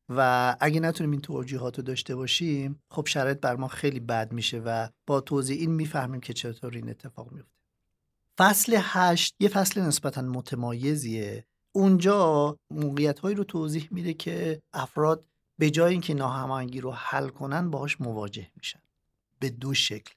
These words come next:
یه شکلش اینه که نمی‌تونن از پسش بر بیان. پدیده‌ای داریم به اسم اینتروسیو مموری، خاطرات آزاردهنده. خب،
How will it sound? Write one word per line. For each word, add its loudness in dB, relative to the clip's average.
یه 6
شکلش 4
اینه 2
که 4
نمی‌تونن 2
از -4
پسش -6
بر -6
بیان. -12
پدیده‌ای 0
داریم -2
به -6
اسم -2
اینتروسیو -8
مموری، -8
خاطرات -4
آزاردهنده. -6
خب، -10